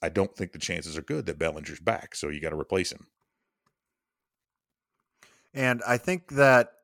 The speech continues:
Speaker 2: you know, a name that's come up a lot, which is just randomly over the past couple of days, is this Pete Alonso. Um, the Cubs are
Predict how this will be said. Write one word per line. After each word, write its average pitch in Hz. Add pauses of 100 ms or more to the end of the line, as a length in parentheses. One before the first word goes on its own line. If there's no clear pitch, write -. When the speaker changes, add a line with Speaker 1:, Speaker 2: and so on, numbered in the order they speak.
(360)
Speaker 2:
you 160
know, 139
a 135
name 156
that's 135
come 147
up 131
a 113
lot, 107
which 104
is 113
just -
randomly 104
over 85
the 82
past 90
couple 90
of 78
days, 90
is 78
this 85
Pete 110
Alonso. 87
Um, 80
the 85
Cubs 92
are 85